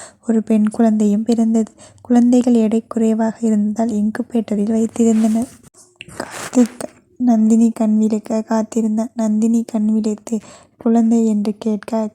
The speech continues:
கார்த்திக் அவளை முத்தமிட்டு விளக்கம் சொன்னான். நந்தினி ஆரோக்கியமா இருக்காங்க தானே? கார்த்திக் நல்லா இருக்காங்க. பால் குடிக்க இப்ப எடுத்துட்டு வருவாங்க.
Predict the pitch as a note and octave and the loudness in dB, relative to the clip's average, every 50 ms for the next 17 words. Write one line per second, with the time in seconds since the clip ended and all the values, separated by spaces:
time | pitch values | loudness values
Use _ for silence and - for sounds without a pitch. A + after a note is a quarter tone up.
0 | - - A3 G#3+ A3 - - - A3+ - - A3 G#3+ G#3+ G#3 G#3 G3+ G#3 G#3 G3+ | -10 -8 -6 -6 -6 -6 -8 -10 -10 -6 -4 -2 -2 -2 -2 -2 -4 -6 -6 -6
1 | - - A3 G#3+ G#3+ G#3 G3+ - A3+ A3+ A#3 A3+ A3+ A3+ - - A3+ A3+ - A#3+ | -6 -4 -2 -2 -2 -4 -4 -6 -4 -4 -2 -2 -4 -4 -4 -6 -8 -6 -4 -2
2 | A#3 A3 A3 A#3 A3+ A3+ - - - - _ _ _ _ _ _ _ _ _ - | -2 0 0 0 -2 -2 -6 -10 -20 -20 _ _ _ _ _ _ _ _ _ -20
3 | _ _ _ _ _ - - B3 A#3 A#3 G#3+ - - A3 A3+ A#3 A#3 A#3 A#3 - | _ _ _ _ _ -4 -2 0 0 0 -2 -4 -6 -4 -2 -2 -2 -2 -4 -6
4 | - - A#3 A3 A#3 A#3+ A3+ A3 A3 A#3 - - A#3 A3+ A#3 A#3 A3 G#3 G#3 G#3 | -6 -4 -4 -2 0 -2 -2 -2 -4 -8 -8 -6 -4 -2 -2 -2 -4 -4 -4 -4
5 | G#3+ A3+ A#3 A#3 A#3 - - - - - B3 - - - - A3+ A3 - B3 A3 | -4 -2 -2 -2 -4 -6 -12 -20 -18 -20 -20 -20 -14 -8 -8 -6 -6 -4 -6 -6
6 | - G#3 A3 A3 A3+ A3 G#3+ A3 A3+ A#3+ A#3 A#3 A3+ - - A#3+ A3 A3+ A#3 - | -4 -6 -8 -6 -4 -4 -2 -2 -2 -2 -2 -4 -6 -6 -6 -6 -4 -4 -6 -8
7 | A#3 - A#3 A#3 A#3 A#3 A3+ - A#3 A3 G#3+ G#3+ - A#3+ A3 A3 - - - - | -10 -10 -8 -6 -6 -6 -6 -4 -4 -4 -4 -4 -6 -8 -8 -8 -10 -16 -20 -20
8 | - _ - A#3 G#3+ - A#3 A3 G#3+ G3+ A3 - A#3 - - A#3 A#3 A3+ A3 A3+ | -16 _ -6 -6 -4 -2 -2 -2 -2 -4 -6 -8 -8 -4 -2 -2 0 0 0 0
9 | A3 A3+ A3 G#3+ G#3+ - | 0 -2 -2 -2 -4 -6